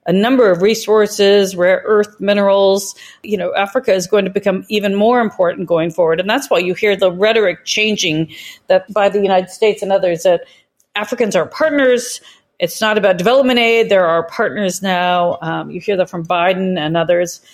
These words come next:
The U S held an Africa summit. Putin is about to host another African summit. Chinese host African summit. So, uh, there is a, a scramble, as you said, Patrick. It's a good way to describe it. There's a scramble.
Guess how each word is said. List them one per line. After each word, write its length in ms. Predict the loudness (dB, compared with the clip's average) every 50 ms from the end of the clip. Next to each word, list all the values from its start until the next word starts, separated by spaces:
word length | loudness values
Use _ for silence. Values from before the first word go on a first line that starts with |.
| _ _ -2
The 60 | 0
U 100 | 2 4
S 180 | 4 2 0 -2
held 340 | -2 0 2 2 2 0 -4 -6
an 80 | -4 -2
Africa 340 | -2 -2 -4 -6 -6 -6 -6
summit. 380 | -2 -2 0 0 0 -2 -2 -4 -8 -2
Putin 340 | 0 2 2 2 2 0 0
is 120 | 0 2
about 280 | 2 2 2 2 0 0
to 60 | 0
host 260 | 2 2 0 0 -2
another 280 | -2 -2 0 0 0 0
African 500 | 0 -4 -4 -4 -6 -8 -6 -6 -6 -4
summit. 320 | -2 -2 -2 -2 -4 -8 -8 -18 -20 -20 _
Chinese 640 | -6 -2 0 0 2 2 2 2 2 0 0 -2 0
host 300 | 2 2 2 2 -2 -4
African 400 | -4 -4 -4 -4 -4 -6 -6 -6
summit. 360 | -4 -4 -4 -4 -4 -8 -6
So, 240 | -2 0 0 0 0 -6 -20 -20 -20 _ _ -4 -2
uh, 80 | -2
there 180 | 0 2 4 4
is 220 | 4 2 2 0
a, 100 | -2 -2 -2 -2
a 80 | -2 -4
scramble, 520 | -4 -4 -4 -2 -2 0 0 2 2 2
as 160 | 0 0 -4
you 80 | -8 -8
said, 240 | -4 -2 -4 -4 -2
Patrick. 300 | -6 -6 -6 -4 -4 -4
It's 160 | -4 -4 -4
a 40 | -8
good 200 | -6 -6 -6 -2
way 100 | 0 2
to 220 | 2 2 0 0
describe 500 | -4 -10 -14 -10 -4 -2 0 0 0 0
it. 140 | 0 0 0
There's 160 | -2 -6 -6
a 60 | -6 -8
scramble. 560 | -8 -6 -4 -2 -2 0 0 0 0 0